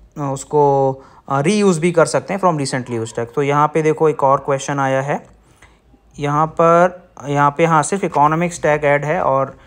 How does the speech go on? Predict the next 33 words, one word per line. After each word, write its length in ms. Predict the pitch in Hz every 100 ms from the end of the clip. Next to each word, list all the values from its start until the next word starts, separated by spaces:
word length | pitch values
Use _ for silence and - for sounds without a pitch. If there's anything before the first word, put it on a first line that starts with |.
| _ _
इसमें 480 | - - 160 160 160 - _ _
दूसरे 320 | 143 147 165 160
टैग 540 | 151 147 147 - 147
भी 80 | 151
होने 300 | 151 139 147
चाहिए, 420 | 147 131 151 359 135
लाइक 220 | 131 131
किस 180 | 147 151
एग्जाम 340 | 139 139 139
से 120 | 151
रिलेटेड 440 | 135 131 131 139 135
है 120 | 131
और 280 | 131 247 - - - _ -
वो 80 | 135
सब। 300 | 127 190 - - - -
तो 60 | -
एक 160 | 170
बार 140 | 185 202
आप 140 | 202 196
टैग 200 | 170 180
मैच्योर 320 | 160 170 170
कर 140 | 170
लो, 140 | 151 185
जैसे 240 | 175 175
शिवांगी 420 | 165 147 139 151
ने 120 | 156
मैच्योर 360 | 156 139 151 147
किए 180 | 147 147
हुए 180 | 147 143
हैं 80 |
अपने 220 | 131 139 135
टैग्स 340 | 131 120 -
को। 200 | - 240